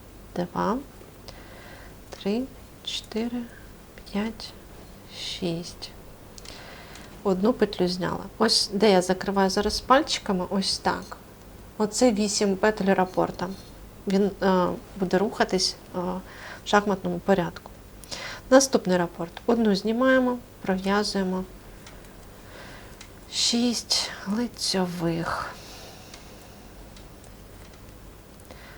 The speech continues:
Знову одну знімаємо. І кусочок останнього рапорта одну знімаємо.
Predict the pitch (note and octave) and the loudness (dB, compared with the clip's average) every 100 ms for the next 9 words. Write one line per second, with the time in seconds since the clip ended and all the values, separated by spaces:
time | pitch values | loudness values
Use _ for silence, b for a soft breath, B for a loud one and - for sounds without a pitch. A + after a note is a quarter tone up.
0 | B B B - - - F#3+ A3 F#3+ F#3 | B B B -18 -10 -2 4 4 4 0
1 | F#3+ - G#3+ F#3 G3+ F#3+ G3+ F#3 F3 F3 | -4 0 4 6 6 4 4 2 2 2
2 | F3 F3+ - - - - - - - - | 0 -4 -8 -16 -20 -20 -20 -20 -20 -20
3 | - - - - - A#3+ C#4+ C#4+ - - | -18 -16 -16 -8 2 6 6 4 -2 -16
4 | - G3+ - G#3+ G#3 F3+ - - - G3+ | -6 -2 6 6 6 2 0 -2 2 6
5 | G3 F#3 F#3+ F#3+ F#3 A#3+ B3+ F#3+ F3+ F#3 | 6 6 2 2 4 4 4 4 6 4
6 | F3+ F#3+ F#3+ G#3 B3 A3 | 4 2 2 4 2 0